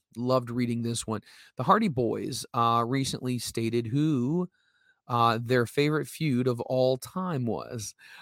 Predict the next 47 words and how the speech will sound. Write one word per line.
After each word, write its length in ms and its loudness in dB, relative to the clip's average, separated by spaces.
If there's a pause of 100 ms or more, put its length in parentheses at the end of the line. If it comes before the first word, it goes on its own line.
(180)
A 60 -4
common 280 8
question 360 2
many 180 2
wrestlers 460 0
see 200 0
these 240 -2
days 300 0
from 200 -8
fans 480 -2
and 160 2
pundits 520 -2 (560)
is, 160 2
what 180 4
is 140 2
their 160 2
Mount 260 0
Rushmore 520 0
of 100 -4
pro 200 0
wrestling? 520 -2 (360)
Now, 160 -2
A 60 2
E 180 2
W 380 2
star 400 2
Jeff 240 -4
Hardy 440 2
was 200 -4
the 80 -2
latest 320 -2
to 60 -6
be 180 -6
asked 340 -2
if 120 -8
he 160 0
had 120 -2
a 40 0
Mount 200 2
Rushmore 420 0
of 100 0
his 120 4
own, 300 0 (400)
and 100 0
if 80 0
he 80 -2
did 480 2